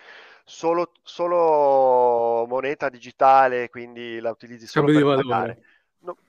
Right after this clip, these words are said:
Speaker 1: cioè, non, non è così, non lo, non lo sappiamo. Magari è così adesso, da qui ai prossimi sei mesi, poi, poi non lo sappiamo. Quindi... Eh, sono sempre più bullish anche per questi motivi qua, perché poi è vero che la programmazione su Bitcoin non è che va veloce come magari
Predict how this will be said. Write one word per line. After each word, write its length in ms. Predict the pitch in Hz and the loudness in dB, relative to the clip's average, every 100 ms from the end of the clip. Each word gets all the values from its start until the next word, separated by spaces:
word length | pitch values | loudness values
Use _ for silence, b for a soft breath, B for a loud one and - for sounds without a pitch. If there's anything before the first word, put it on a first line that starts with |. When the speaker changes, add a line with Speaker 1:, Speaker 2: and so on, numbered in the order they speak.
| _ _ | _ _
Speaker 1:
cioè, 240 | - 156 | -6 -6
non, 420 | 127 143 139 131 135 | -4 -8 -12 -20 -20
non 260 | 127 127 127 | -16 -10 -10
è 80 | |
così, 300 | - 120 190 | -10 -8 -6
non 120 | 127 123 | -4 -6
lo, 100 | 123 | -6
non 180 | 139 | -6
lo 80 | 151 | -8
sappiamo. 600 | - 135 202 180 110 107 _ 127 | -8 -2 6 6 6 0 _ -2
Magari 300 | 139 180 160 | 2 0 0
è 40 | |
così 300 | 147 135 143 | -6 -2 0
adesso, 880 | 127 151 185 - 123 120 139 135 127 | 4 4 4 -2 -6 -6 -6 -14 -12
da 140 | 123 | -12
qui 200 | - 156 | -10 -4
ai 120 | 143 127 | -4 -4
prossimi 360 | 131 - 127 | -8 -10 -16
sei 200 | - 131 | -14 -12
mesi, 340 | 139 170 135 117 | -8 -6 -8 -4
poi, 260 | 156 147 - _ _ _ | -4 -4 -10 _ _ _
poi 140 | 196 | -10
non 100 | 131 | -8
lo 80 | 113 | -8
sappiamo. 400 | - - 135 113 | -10 -2 0 0
Quindi... 420 | 156 165 143 117 b b b b b _ _ | -6 -10 -10 -10 b b b b b _ _
Eh, 440 | 123 107 101 98 101 | -8 -8 -6 -8 -10
sono 160 | - 117 | -14 -10
sempre 240 | 120 113 | -8 -8
più 140 | - | -10
bullish 340 | 120 120 139 135 | -10 -6 -4 -2
anche 200 | 120 131 | -2 -4
per 120 | 117 | -8
questi 240 | 131 120 120 | -8 -8 -10
motivi 300 | 117 117 113 | -10 -12 2
qua, 180 | 165 | 4
perché 240 | 143 127 135 | 4 0 -2
poi 200 | 147 143 | 0 0
è 60 | |
vero 240 | 131 143 127 | 2 0 -2
che 280 | 135 127 123 | -4 -2 -2
la 120 | 123 | -2
programmazione 520 | 131 120 123 - 135 | -4 -8 -8 -12 -14
su 140 | - | -14
Bitcoin 600 | 117 - - 120 127 127 | -18 -14 2 6 6 4
non 140 | 117 117 | -2 -4
è 80 | 120 | -4
che 300 | - 113 113 | -4 -4 0
va 180 | 117 | 0
veloce 420 | 113 107 110 - 110 | 0 -4 -6 -8 -14
come 600 | 107 107 110 104 104 101 | -14 -10 -8 -8 -10 -8
magari 560 | 107 104 104 104 101 | -8 -6 -6 -6 -14